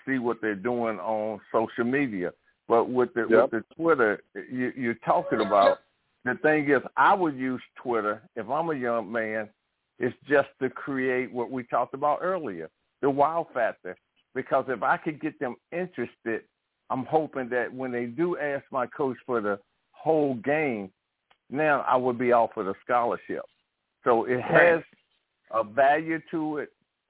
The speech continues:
Speaker 1: And then the other part, like you said, it, it could be, it could hurt 'em. But in more chances than not, I'm gonna take my chance of putting it on Twitter and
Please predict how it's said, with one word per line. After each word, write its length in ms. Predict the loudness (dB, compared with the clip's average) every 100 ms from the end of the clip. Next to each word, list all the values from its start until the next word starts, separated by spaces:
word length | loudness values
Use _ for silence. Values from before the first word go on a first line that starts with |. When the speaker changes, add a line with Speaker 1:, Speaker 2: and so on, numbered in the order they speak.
| _
Speaker 1:
And 180 | -8 -6
then 360 | -4 -6 -8 -12 -2
the 80 | 0
other 200 | 0 -2
part, 400 | -4 -2 -2 -2 _
like 240 | 0 0 -2
you 100 | -4
said, 320 | -2 0 0 -4 _ _ _ _
it, 160 | -10 -8 -6
it 160 | -4
could 160 | -2 0
be, 320 | 0 0 -2 _ -6
it 160 | -2
could 160 | 0 2
hurt 280 | 2 2 0
'em. 160 | -6 _ _ _ _ 2
But 220 | 2 2 _ _ -10
in 140 | -6
more 280 | -2 0 -2 -6 -6
chances 420 | -4 -4 -6 -8
than 200 | -4 -2
not, 320 | 2 2 0 -4 _ _ _ _ 0
I'm 160 | 2
gonna 220 | 2 0 0
take 140 | -2
my 160 | -2 -2
chance 380 | -2 -4 -2
of 100 | -6
putting 240 | -4 -6 -4
it 100 | -4
on 200 | -4 -6 -4
Twitter 460 | -2 2 2 0 _ _ _ _ _ _
and 260 | -4 -4